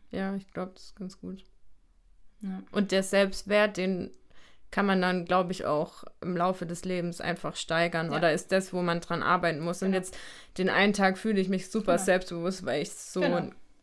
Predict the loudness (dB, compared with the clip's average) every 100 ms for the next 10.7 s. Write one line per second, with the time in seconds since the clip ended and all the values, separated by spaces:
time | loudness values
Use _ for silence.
0 | -14 -2 0 0 -6 -2 0 0 -4 -4
1 | -4 -2 -2 2 4 4 2 2 4 4
2 | 8 8 8 6 6 6 8 4 2 2
3 | 4 4 2 2 2 2 4 6 6 4
4 | -4 -10 -12 6 8 8 6 4 8 6
5 | 6 4 6 6 4 0 0 0 -2 0
6 | 0 -2 0 -2 0 -2 0 0 0 2
7 | 0 0 -2 -2 -4 -6 -4 -4 -4 -6
8 | -8 -8 -8 -14 -20 -20 -6 -2 0 -2
9 | -4 -6 -6 -6 -4 -2 -2 -4 -4 -4
10 | -8 -8 -10 -12 -12 -12 -14